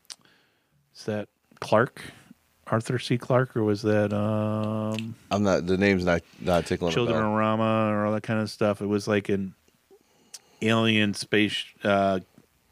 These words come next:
Speaker 1: generation ship that just showed up at Earth, and apparently the people had died on the generation ship ahead of time.
Speaker 2: I don't know that one. I'll have to look it
Speaker 1: Uh,
Speaker 2: up.
Speaker 1: Children of Rama and Rama.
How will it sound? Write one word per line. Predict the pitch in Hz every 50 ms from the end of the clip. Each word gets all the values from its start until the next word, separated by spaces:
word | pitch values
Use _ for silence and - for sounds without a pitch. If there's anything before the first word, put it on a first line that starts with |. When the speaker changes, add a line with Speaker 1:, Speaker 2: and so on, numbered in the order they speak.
| _ _ _ -
Speaker 1:
generation | 113 113 113 113 107 110 110 101 - 104 92
ship | - - 95 82 -
that | - 87 82 -
just | - 87 -
showed | - - - 92 87 87
up | 85 - _ - - - - - - - - -
at | 95 95 92
Earth, | 95 95 95 90 87 -
and | 90 87
apparently | 90 82 - 98 92 92 87 90
the | 85 85
people | - - 95 85 90 87
had | 87 82 80 80
died | - 87 87 87 87 85 80 78 - - -
on | 87 85
the | 85
generation | 80 - 87 82 85 85 87 85 - - 90 82
ship | - - 87 82 - -
ahead | 87 82 - 101 85
of | 82 78
time. | - - 87 78 73 - - _ - - - - - - - - - -
Speaker 2:
I | - 101
don't | 107 107 104
know | 151 185
that | 202 - -
one. | 71 82 - _ _ _ - -
I'll | 95
have | 104 95
to | 85 113
look | 113 113
it | 123 139
Speaker 1:
Uh, |
Speaker 2:
up. | 151 - _
Speaker 1:
Children | - - 107 98 98 98 95
of | 92 92
Rama | 92 95 95 92 95 92 90
and | 87 87
Rama. | 90 92 92 92 95 95 95 92 92